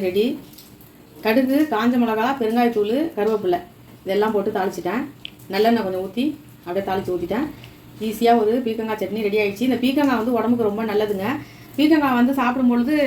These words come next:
நமக்கு வந்து இந்த ஸ்கின் அலர்ஜி எல்லாம் வராது. அதாவது தோல், தோல் நோய் எதுவுமே நமக்கு வந்துட்டு வராதுங்கிறாங்க.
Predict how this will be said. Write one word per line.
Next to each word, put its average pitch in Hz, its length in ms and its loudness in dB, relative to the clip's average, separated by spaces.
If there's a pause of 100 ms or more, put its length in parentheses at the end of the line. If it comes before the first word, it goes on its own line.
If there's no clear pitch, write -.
நமக்கு 214 220 0
வந்து 269 180 2
இந்த 240 100 2 (140)
ஸ்கின் 320 340 4
அலர்ஜி 233 280 0
எல்லாம் 233 180 0
வராது. 214 220 2
அதாவது 214 260 0 (200)
தோல், 262 220 2 (440)
தோல் 285 280 4
நோய் 240 240 4
எதுவுமே 233 240 2
நமக்கு 214 200 0
வந்துட்டு 220 240 0
வராதுங்கிறாங்க. 214 520 0